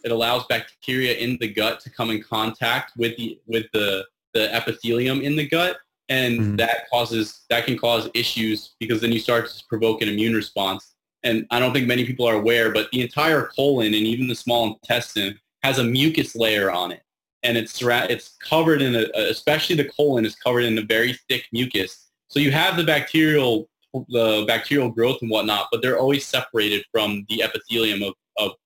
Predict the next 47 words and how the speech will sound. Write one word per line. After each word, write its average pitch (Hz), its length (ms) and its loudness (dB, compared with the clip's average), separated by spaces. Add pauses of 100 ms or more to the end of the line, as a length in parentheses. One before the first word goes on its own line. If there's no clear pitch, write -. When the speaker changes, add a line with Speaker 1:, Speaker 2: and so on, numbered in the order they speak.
(280)
Speaker 1:
of 104 160 -2
the 214 180 -4
colon 98 380 -4 (200)
to, 107 220 2
to 113 160 0
a 127 40 2
Speaker 2:
Mm-hmm. - 20 -
Speaker 1:
large 117 300 2
extent. 101 440 -4 (320)
So 139 400 2
a 131 60 0
lot 139 180 4
of 151 80 2
these 143 160 0 (160)
plant 170 240 0
foods, 131 240 0
number 131 160 0
one, 123 260 2 (140)
rip 131 380 0
that, 117 300 2 (220)
or 117 380 2 (120)
basically 143 380 2
the 127 80 2
lectins 117 640 0
bind 127 400 2
to - 100 -6
that 107 200 0
mucus 117 320 -2
layer 107 160 2
and 101 100 -4
start 107 240 -2
to - 60 -16
strip - 300 -2
it 104 60 0
off. 101 280 0 (560)
And 139 220 4
the 143 100 4
other 185 180 4
thing 160 220 0
is 131 300 0 (580)
the 151 60 4
lectins 170 580 2
actually 156 420 0
can 160 140 0
encourage 156 640 0
the 131 80 -8
growth 113 480 -2